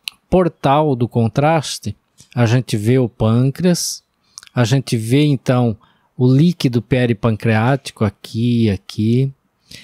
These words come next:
Só que a gente vê que o pâncreas realçou todo o parênquima. Veja, todo o parênquima ficou mais branco, ficou realçado.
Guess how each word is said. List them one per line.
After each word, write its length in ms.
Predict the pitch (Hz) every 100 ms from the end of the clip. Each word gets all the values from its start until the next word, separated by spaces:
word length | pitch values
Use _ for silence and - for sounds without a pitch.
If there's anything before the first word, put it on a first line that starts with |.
| - _ - -
Só 220 | - - 175
que 140 | 190
a 40 |
gente 300 | 156 180 -
vê 300 | 156 147 175
que 140 | 185 208
o 40 |
pâncreas 520 | 180 170 180 175 175
realçou 800 | 156 147 185 180 - - 175 185 180 -
todo 280 | 202 202
o 40 | 208
parênquima. 640 | 220 208 127 107 110 104
Veja, 340 | 101 131 92 104
todo 340 | - 190 185
o 40 | 175
parênquima 520 | 139 131 143 156 151
ficou 260 | - -
mais 240 | 131 123 95
branco, 540 | 104 120 143 147 -
ficou 260 | - - 117
realçado. 960 | 104 110 98 - 123 120 135 139 143